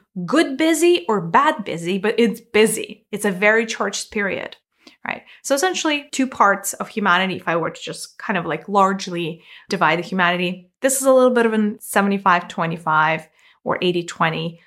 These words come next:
with eighty percent of humanity maybe not having the best time, could be experiencing some, you know, health things, or just, you know, some general feeling of, like, un-, non-optimized energy.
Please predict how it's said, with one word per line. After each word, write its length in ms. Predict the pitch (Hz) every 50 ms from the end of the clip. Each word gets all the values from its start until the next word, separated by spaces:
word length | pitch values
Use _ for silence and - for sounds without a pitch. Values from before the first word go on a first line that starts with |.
| _ _
with 300 | - 180 151 120 - - - -
eighty 180 | 240 226 214
percent 300 | 208 208 - - 196 185
of 60 | 185 185
humanity 400 | - 190 180 170 170 170 175 175
maybe 180 | 170 170 170
not 240 | 165 170 165 156 160
having 320 | - - 175 160 151 170 -
the 60 | -
best 300 | - 143 - - - -
time, 460 | - 175 160 151 143 156 175 180 170 - - - - _ _ -
could 180 | - 226 190
be 80 | 185 196
experiencing 600 | 185 185 - - 208 190 190 190 190 - 185 180
some, 440 | - - 190 175 175 175 175 - -
you 100 | 180 180
know, 240 | 165 156 147 - - - _ _ _
health 380 | - - - 190 185 185 185 -
things, 800 | - - 190 175 165 165 170 175 175 180 190 196 196 - - - - - _ _ -
or 180 | 202 196 196
just, 400 | 185 190 190 180 180 - - -
you 140 | - 208 196
know, 180 | 190 180 160 -
some 500 | - - - - 185 185 185 185 180 185 -
general 640 | 202 185 180 180 180 175 170 165 170 175 170 175 - _
feeling 400 | - - - 330 339 381 403 381 359
of, 200 | 349 339 330 320 - _ _ _ _ _ -
like, 280 | 233 233 233 - - _ - 202 233 - - -
un-, 260 | 247 285 320 330 - - 214 - - 220
non-optimized 920 | 196 214 226 277 311 - - - 240 240 - - 233 233 226 220 220 - -
energy. 580 | - 170 180 175 165 165 - 110 143 175 -